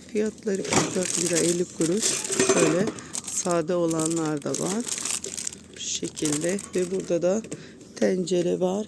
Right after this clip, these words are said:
Kristal tencere. Bunun da fiyatı otuz dokuz lira bir fiyatı var. Yuvarlak. Ve burada da şöyle dikdörtgen olanı şu şekilde.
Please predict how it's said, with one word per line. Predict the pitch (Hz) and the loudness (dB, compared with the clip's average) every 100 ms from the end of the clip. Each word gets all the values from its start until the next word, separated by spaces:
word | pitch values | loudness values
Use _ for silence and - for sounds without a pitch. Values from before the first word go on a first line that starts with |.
| - | -2
Kristal | 202 180 - - 185 190 | 0 0 -4 -2 0 -2
tencere. | - 180 175 156 165 165 214 240 - - - - - - - - - - - - - | -2 -2 0 0 0 0 -2 -6 -12 -18 -18 -18 -18 -18 -18 -16 -16 -18 -18 -18 -2
Bunun | 202 196 185 | 2 4 2
da | 165 | 0
fiyatı | 151 - 196 202 196 - | -4 0 4 4 0 -6
otuz | - - - 160 | -6 -8 -8 -4
dokuz | 165 - 190 156 170 | -4 -4 -6 -4 -4
lira | 160 151 - | -4 -4 -4
bir | |
fiyatı | 156 - 190 190 202 | -6 0 2 2 -4
var. | 196 196 | -2 0
Yuvarlak. | 175 185 170 170 220 - - - - - | 4 4 4 4 4 2 -4 -14 -10 2
Ve | 196 180 | 4 4
burada | 180 180 156 | 2 2 2
da | 175 214 233 - - - - - | 2 0 -2 -10 -18 -18 -16 -6
şöyle | - 185 170 196 - | 2 4 4 2 0
dikdörtgen | 185 - 185 - - 196 180 - | -6 0 0 0 0 0 0 -2
olanı | 190 185 180 185 226 - - - - - 175 - - - - - - - - | -2 0 0 -2 -2 -6 -16 -18 -18 -16 -14 -12 -14 -16 -18 -18 -18 -14 -12
şu | - | -8
şekilde. | - - - 156 151 170 | -6 -6 -4 -2 0 0